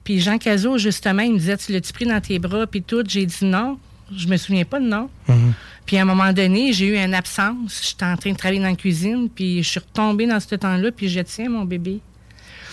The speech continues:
Speaker 1: Puis avant de me lever, je me suis levée. Puis
Speaker 2: Hmm.
Speaker 1: on m'appelait pour aller voir en bas.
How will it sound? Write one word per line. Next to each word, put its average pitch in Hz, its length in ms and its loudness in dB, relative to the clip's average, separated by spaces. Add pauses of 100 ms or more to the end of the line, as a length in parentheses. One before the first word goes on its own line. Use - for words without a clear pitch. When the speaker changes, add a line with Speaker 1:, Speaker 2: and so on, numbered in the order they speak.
(400)
Speaker 1:
Puis 185 160 4
avant 185 240 4
de 202 60 4
me 202 140 4
lever, 202 260 2
je 226 100 2
me 196 120 2
suis - 240 -2
levée. 180 340 0
Puis - 260 -4
Speaker 2:
Hmm. 139 160 6 (100)
Speaker 1:
on 180 120 2
m'appelait 220 600 0 (100)
pour 185 160 -2
aller 190 480 -2
voir 185 380 0
en 180 140 0
bas. 180 280 -4